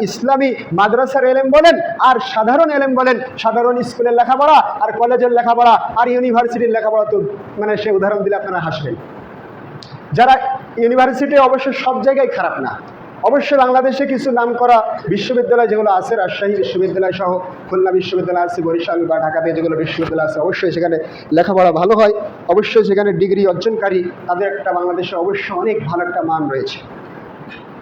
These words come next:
তবে দুঃখজনক হলেও সত্য যে কিছু কিছু ইউনিভার্সিটির অবস্থা এমন, সেখানে আপনার, তারা, ছেলে এবং মেয়েরা অবাধে ঘোরাফেরা করে, ঘুরে ফিরে বেড়ায়।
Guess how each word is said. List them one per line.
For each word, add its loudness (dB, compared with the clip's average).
তবে 6
দুঃখজনক 0
হলেও 0
সত্য -4
যে 0
কিছু -4
কিছু -4
ইউনিভার্সিটির 2
অবস্থা -2
এমন, 2
সেখানে 0
আপনার, 2
তারা, 4
ছেলে 0
এবং 0
মেয়েরা 0
অবাধে 2
ঘোরাফেরা -2
করে, -4
ঘুরে 2
ফিরে 2
বেড়ায়। 0